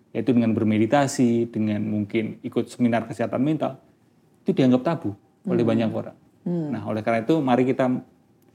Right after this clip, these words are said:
Speaker 1: berusaha adil gitu lah. Maksudnya
Speaker 2: Iya.
Speaker 1: upaya menjaga kesehatan mental itu juga hal yang
Speaker 2: Sama
Speaker 1: wajar
Speaker 2: pentingnya
Speaker 1: gitu.
Speaker 2: juga ya, Mas.
Speaker 1: Hmm.
Speaker 2: Sama menjaga fisik pasti.
Speaker 1: Iya,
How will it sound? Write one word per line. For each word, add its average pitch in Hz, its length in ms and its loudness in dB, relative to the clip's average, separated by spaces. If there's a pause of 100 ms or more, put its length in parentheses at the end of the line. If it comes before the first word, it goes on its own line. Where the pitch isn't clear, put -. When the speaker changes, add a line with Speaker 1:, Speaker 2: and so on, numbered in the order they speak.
(460)
Speaker 1:
berusaha 131 340 6
adil 143 260 8
gitu 147 160 6
lah. - 140 6
Maksudnya 151 320 4 (100)
Speaker 2:
Iya. - 220 0
Speaker 1:
upaya 143 340 6
menjaga 131 320 6
kesehatan 127 340 2
mental 127 300 4
itu 175 140 4
juga 123 320 2 (320)
hal 104 100 -2
yang 101 140 2
Speaker 2:
Sama - 100 2
Speaker 1:
wajar - 220 4
Speaker 2:
pentingnya 165 240 4
Speaker 1:
gitu. 156 100 2
Speaker 2:
juga 156 140 2
ya, 143 100 0
Mas. 147 220 -6 (240)
Speaker 1:
Hmm. 139 80 -8
Speaker 2:
Sama 151 240 -2
menjaga 147 420 2 (160)
fisik 185 320 -2
pasti. 135 380 -6
Speaker 1:
Iya, 113 240 0